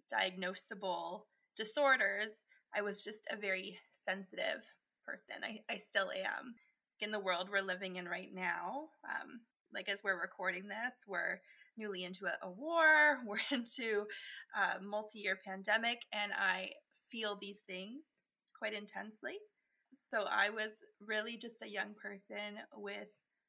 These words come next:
a lot of emotions <laughs> and not a lot of tools in terms of how to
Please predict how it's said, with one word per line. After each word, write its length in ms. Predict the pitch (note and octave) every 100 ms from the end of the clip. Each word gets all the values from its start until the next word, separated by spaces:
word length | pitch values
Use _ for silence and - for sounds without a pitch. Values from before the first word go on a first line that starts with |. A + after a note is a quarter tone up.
| _ A3+
a 60 |
lot 200 | G#3 A3
of 100 | B3+
emotions 840 | C4 G#3+ G3+ - B3+ C#4+ D#4+ F4 - _ _ _ _ -
<laughs> 180 | - C#4+
and 320 | A#3+ A3 G#3+
not 300 | A3+ A3 G#3+
a 100 | B3+
lot 220 | B3+ A#3 G#3+
of 180 | G#3+ G#3+ - - _ _ -
tools 760 | - C4 A#3 F#3 F#3 - - -
in 180 | G#3
terms 260 | G#3 G#3 G3+
of 100 | G3+
how 300 | - G3 F#3+ G3 -
to 340 | G3 G3 G#3